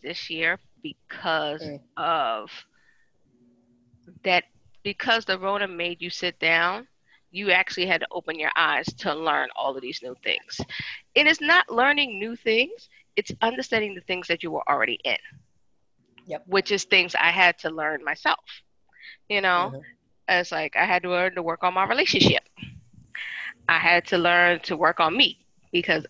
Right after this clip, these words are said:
Speaker 1: I got some issues, which is hilariously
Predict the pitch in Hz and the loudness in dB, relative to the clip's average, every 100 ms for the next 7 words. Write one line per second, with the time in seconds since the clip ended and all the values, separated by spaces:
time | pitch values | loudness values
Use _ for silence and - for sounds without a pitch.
0 | - 160 160 147 170 156 - - - - | 2 4 4 4 0 0 0 -4 -10 -10
1 | - - - - - - 208 - - - | -16 -20 -6 -4 -4 2 2 2 -4 -20
2 | _ - - - - 302 294 330 440 453 | _ 2 4 4 6 4 6 6 6 4
3 | - | 2